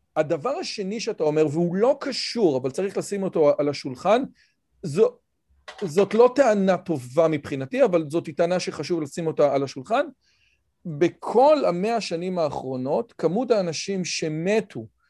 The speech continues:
מבעיות של אקלים, הלכה וקצנה עד למינימום ה-, ה-, ה-, ה-, הכי מטורף שהיה ever. זאת אומרת, גם אם יש בעיות אקלים,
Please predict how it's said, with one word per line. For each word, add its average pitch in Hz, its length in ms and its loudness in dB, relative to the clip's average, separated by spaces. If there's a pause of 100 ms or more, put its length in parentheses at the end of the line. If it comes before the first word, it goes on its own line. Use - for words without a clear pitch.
(260)
מבעיות 170 760 4
של 160 180 -2
אקלים, 220 500 -4 (320)
הלכה 202 520 2 (200)
וקצנה 170 640 2 (260)
עד 185 280 4
למינימום 170 720 -2
ה-, 147 40 -4 (100)
ה-, 147 200 2
ה-, 139 540 0
ה-, 143 100 -2
הכי 196 180 -4
מטורף 165 360 0
שהיה 147 400 0
ever. 135 120 -6 (260)
זאת 165 180 -6
אומרת, 208 200 2 (220)
גם 294 260 6 (140)
אם 247 320 -2 (380)
יש 214 520 0
בעיות 170 400 2
אקלים, 165 500 -2